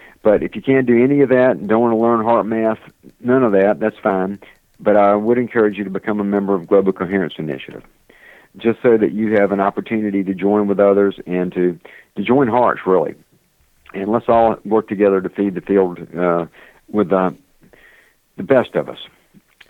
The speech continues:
the best that we can bring to it, and that comes from our hearts. And if we do that, and that's all we do, I still think that's a major contribution.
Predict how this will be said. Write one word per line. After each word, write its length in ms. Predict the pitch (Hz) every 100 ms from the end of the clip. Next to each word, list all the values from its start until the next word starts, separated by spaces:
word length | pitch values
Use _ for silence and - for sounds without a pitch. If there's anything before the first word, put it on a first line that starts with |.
| -
the 80 | 107
best 280 | 98 110 -
that 60 |
we 120 | 101 104
can 160 | 98
bring 240 | 92 95 92
to 220 | 80 82
it, 120 | 80 -
and 380 | 80 80 82 78
that 160 | 95 90
comes 180 | 95 87
from 160 | 90
our 120 | 85
hearts. 380 | 82 82 - - _ _ - - _ -
And 100 | 90
if 80 |
we 80 | 98
do 160 | 101 113
that, 320 | 107 110 87
and 120 | 92 95
that's 160 | 95
all 200 | 104 107
we 100 | 104
do, 240 | 90 92 87
I 100 | 85
still 200 | 101 90
think 180 | 92
that's 180 | 92 87
a 60 | 85
major 320 | 87 87 82
contribution. 720 | 90 87 80 76 80 - 76